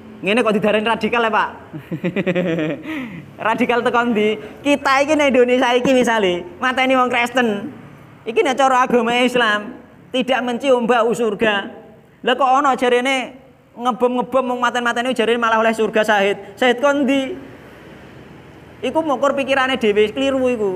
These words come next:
Ngoten lho. Lah nek iku teroris tenan iku. Nek iku radikal ten-, tenan. Karena jiwa radikal itu sebenarnya dari jiwanya sendiri, bukan dari ajaran. Ajarannya bener gak ngarah radi-, radikal kan ngoten iki. Jadi man qatala nafsan mu'ahadan lam yari raihatal jannah.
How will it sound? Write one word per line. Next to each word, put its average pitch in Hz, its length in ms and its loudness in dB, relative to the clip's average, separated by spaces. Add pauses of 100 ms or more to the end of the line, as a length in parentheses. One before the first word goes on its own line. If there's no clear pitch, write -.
Ngoten 143 480 -10
lho. 101 100 -12 (400)
Lah 165 160 -2
nek 226 160 0
iku 294 100 -4 (460)
teroris 247 320 2
tenan 269 320 0
iku. 208 480 -2 (240)
Nek 202 160 0
iku 247 80 -4
radikal 220 400 0
ten-, 254 220 -4 (180)
tenan. 190 400 -2
Karena 240 240 -2
jiwa 226 240 0
radikal 226 480 0
itu 247 160 -2
sebenarnya 214 460 0 (340)
dari 196 320 0
jiwanya 208 400 0
sendiri, 214 320 -4
bukan 190 240 -4
dari 180 240 -2
ajaran. 196 400 -4
Ajarannya 202 400 -4
bener 226 240 -10
gak 156 160 -6
ngarah 190 160 -6
radi-, 180 320 -8 (220)
radikal 135 500 -6
kan 104 160 -12
ngoten 82 320 -16
iki. - 40 -20 (460)
Jadi 170 320 -4
man 285 300 -2
qatala 294 400 2
nafsan 294 320 0
mu'ahadan 277 520 2
lam 269 200 0
yari 285 240 2
raihatal 240 520 2
jannah. 233 580 -2